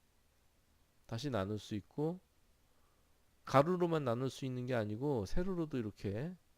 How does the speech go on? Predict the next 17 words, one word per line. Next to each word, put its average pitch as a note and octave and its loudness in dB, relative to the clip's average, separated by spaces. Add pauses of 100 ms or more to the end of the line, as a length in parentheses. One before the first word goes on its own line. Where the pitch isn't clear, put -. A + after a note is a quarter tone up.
(360)
나눌 G#2+ -2
수 - -10
있어요. G2+ -8 (1600)
그죠? D3 -6 (180)
그다음에 C3+ 2
다시 A2 -4
반대로 C#3 0
당기면, C#3+ -2 (1080)
어, A2+ -4
합칠 C#3 -4
수 - -10
있는 F#2+ -6
거고, F#2 -12
그죠? A2+ -4 (1300)
그다음에 F3+ 6
요 D3+ 4
경계선을 C3+ 0